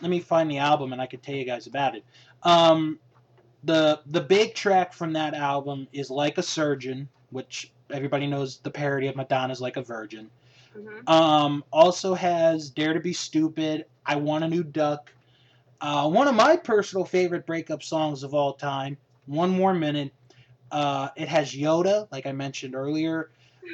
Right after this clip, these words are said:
Speaker 1: Uh, they do a cover of the George of the Jungle theme song. Um,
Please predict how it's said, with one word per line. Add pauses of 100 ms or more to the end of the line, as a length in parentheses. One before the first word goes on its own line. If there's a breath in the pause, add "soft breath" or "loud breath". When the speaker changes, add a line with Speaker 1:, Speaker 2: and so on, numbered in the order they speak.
(140 loud breath)
Speaker 1:
Uh, (120)
they
do
a
cover
of
the
George
of
the
Jungle
theme
song. (800 soft breath)
Um,